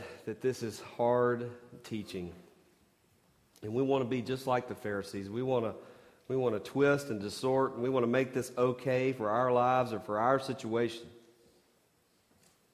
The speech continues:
But Lord, help us not to get caught up in the,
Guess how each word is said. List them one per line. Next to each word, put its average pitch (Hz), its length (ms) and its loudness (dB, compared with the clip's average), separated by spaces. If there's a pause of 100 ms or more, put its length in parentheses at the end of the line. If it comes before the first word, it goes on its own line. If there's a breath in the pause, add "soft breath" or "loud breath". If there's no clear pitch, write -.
(1500)
But 113 60 -6
Lord, 123 220 4
help 131 180 4
us 117 140 -4
not 113 220 2
to 107 80 -6
get 107 220 -2 (460)
caught 113 300 4
up 113 280 0
in 98 100 -4
the, 98 140 -6